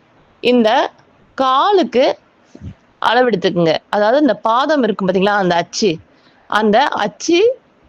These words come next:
அதாவது அந்த கால் அச்சு, அந்த கால் அச்சை நீங்க அளவெடுத்துக்குங்க. அளவெடுத்துட்டு அதுக்கு தகுந்த மாதிரி ஒரு செ-, செருப்பை நீங்க செஞ்சு கொடுங்க. அதை வச்சு அது யார் காலுக்கு பொருந்ததோ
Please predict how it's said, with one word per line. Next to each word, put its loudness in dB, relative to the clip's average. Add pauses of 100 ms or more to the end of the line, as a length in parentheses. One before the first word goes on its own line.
(280)
அதாவது 0
அந்த 0
கால் 0
அச்சு, -2 (120)
அந்த 0
கால் 0
அச்சை 0 (140)
நீங்க 0
அளவெடுத்துக்குங்க. -2 (520)
அளவெடுத்துட்டு 0 (140)
அதுக்கு 0
தகுந்த 2
மாதிரி 0
ஒரு 2
செ-, 2
செருப்பை 0 (220)
நீங்க 0 (1160)
செஞ்சு 2
கொடுங்க. 0 (760)
அதை 0
வச்சு -2 (100)
அது 0
யார் 2
காலுக்கு 0
பொருந்ததோ 0